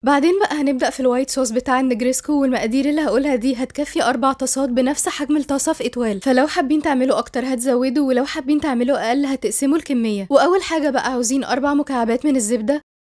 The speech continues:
وأربع معالق كبار من الدقيق، ونص لتر من اللبن كامل الدسم، ونص لتر من المية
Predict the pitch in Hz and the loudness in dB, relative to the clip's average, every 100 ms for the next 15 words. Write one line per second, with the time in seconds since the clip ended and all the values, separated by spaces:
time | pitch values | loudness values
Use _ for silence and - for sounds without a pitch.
0 | _ _ _ _ _ - 277 285 320 349 | _ _ _ _ _ 2 4 4 2 2
1 | 320 254 262 - 269 262 277 269 240 214 | 2 0 0 0 0 2 2 2 0 -2
2 | 233 285 _ _ _ _ _ _ _ _ | -4 -6 _ _ _ _ _ _ _ _
3 | _ _ _ _ _ 269 294 294 - 330 | _ _ _ _ _ 2 2 2 2 0
4 | 311 311 277 247 240 254 240 262 285 262 | 0 0 0 2 0 0 -2 -2 0 0
5 | 214 254 294 311 - _ _ _ _ 262 | -2 -2 -2 -4 -6 _ _ _ _ 2
6 | 285 285 - 320 311 320 294 269 247 254 | 4 4 2 0 0 0 2 2 2 2
7 | 285 | 0